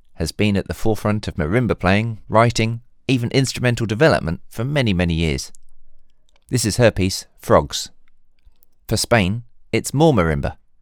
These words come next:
Isabel Royan's Deconstruction.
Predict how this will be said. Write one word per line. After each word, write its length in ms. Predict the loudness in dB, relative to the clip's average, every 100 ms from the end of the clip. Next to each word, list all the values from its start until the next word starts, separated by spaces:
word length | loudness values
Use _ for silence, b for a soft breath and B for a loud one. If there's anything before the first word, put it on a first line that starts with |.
| -20 _ _ -2
Isabel 400 | 0 2 4 4
Royan's 720 | 4 2 2 4 2 2 -4 -10 _
Deconstruction. 840 | -2 0 -2 -4 -2 -2 -2 -6